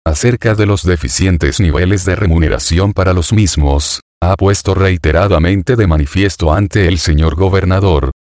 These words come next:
tanto mediante acordadas como en forma personal,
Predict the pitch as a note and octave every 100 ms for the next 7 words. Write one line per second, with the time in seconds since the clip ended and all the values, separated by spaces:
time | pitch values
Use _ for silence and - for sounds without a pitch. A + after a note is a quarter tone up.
0 | _ F#2 F2 D#2+ A2+ E2+ E2+ F2 D#2 A#1+
1 | B1+ E2+ C#2 E2 F2+ F2+ - F#2 F#2 F2
2 | - A2 A2+ E2+ F2+ - A#2+ G#2 F2